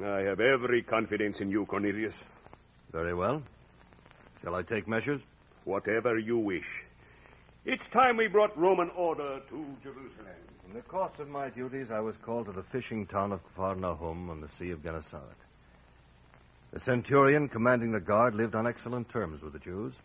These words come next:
Speaker 2: And one spring evening, he told me the story of an extraordinary man,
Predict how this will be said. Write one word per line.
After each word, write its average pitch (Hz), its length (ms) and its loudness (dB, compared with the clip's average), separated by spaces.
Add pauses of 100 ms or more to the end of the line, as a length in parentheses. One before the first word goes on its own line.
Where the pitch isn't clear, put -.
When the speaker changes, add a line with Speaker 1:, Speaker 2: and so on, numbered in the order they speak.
(960)
Speaker 2:
And 101 140 -4
one 185 220 6
spring 156 400 2
evening, 127 380 2
he 117 80 0
told 120 260 2
me 139 80 0
the 123 120 -2
story 104 400 0
of 139 80 -2
an 117 60 -4
extraordinary 180 680 0
man, 87 400 -4